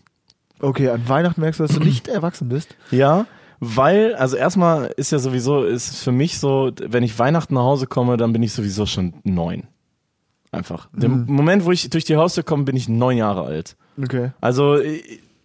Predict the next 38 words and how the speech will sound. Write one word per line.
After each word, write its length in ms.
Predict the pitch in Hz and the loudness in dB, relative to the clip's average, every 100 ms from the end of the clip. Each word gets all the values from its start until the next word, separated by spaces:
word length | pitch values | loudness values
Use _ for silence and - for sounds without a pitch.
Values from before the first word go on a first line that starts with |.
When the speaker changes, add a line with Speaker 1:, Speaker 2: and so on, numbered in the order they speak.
| - | -12
Speaker 2:
ich 240 | 147 156 | -10 -2
weiß 180 | 160 190 | 0 2
nicht 120 | 175 | 2
mehr, 140 | 156 | 2
wie 40 | 139 | 0
viel 100 | 139 | 0
Uhr 160 | 170 | 0
es 140 | 233 - | 0 2
ist. 420 | 196 190 - - _ _ _ _ | 0 0 -6 -12 _ _ _ _
Ich 160 | 139 135 | -2 2
weiß 260 | 147 160 | 2 2
nicht, 340 | 160 139 - 131 | 0 0 -4 -2
welcher 200 | 127 135 | -2 0
Tag 280 | 151 190 | 0 0
es 80 | 190 | 0
ist. 180 | 170 170 | -2 0
Alles, 240 | 156 185 | 0 0
was 100 | 180 | 0
mich 140 | 175 156 | 0 0
interessiert, 480 | 156 151 - 156 - | -2 -2 0 0 0
ist, 400 | 139 135 - - | 0 0 -4 -6
ähm, 420 | 117 131 127 120 - | 0 2 2 0 -2
was 240 | 131 139 | -2 0
läuft 200 | 143 139 | 0 0
gerade 320 | - 127 123 98 | 0 0 2 0
auf, 260 | 113 - | -2 -4
äh, 260 | 92 90 107 | -4 -2 -2
im 120 | 110 | -2
Fernsehen? 540 | 165 196 208 190 208 196 - | 0 0 2 2 0 -2 -2
Wann 180 | 139 139 | 0 0
kommt 200 | 127 - | 0 0
Kevin 220 | 127 113 | 0 0
allein 300 | 110 147 196 | 2 2 0
zu 160 | 185 | 0
Haus? 380 | 160 151 151 - _ _ _ _ - | 2 2 2 -4 _ _ _ _ -2
Wann 160 | 131 131 | 2 2
gibt's 200 | 107 131 | 0 0
Raclette? 500 | 180 180 165 160 | 0 2 0 -2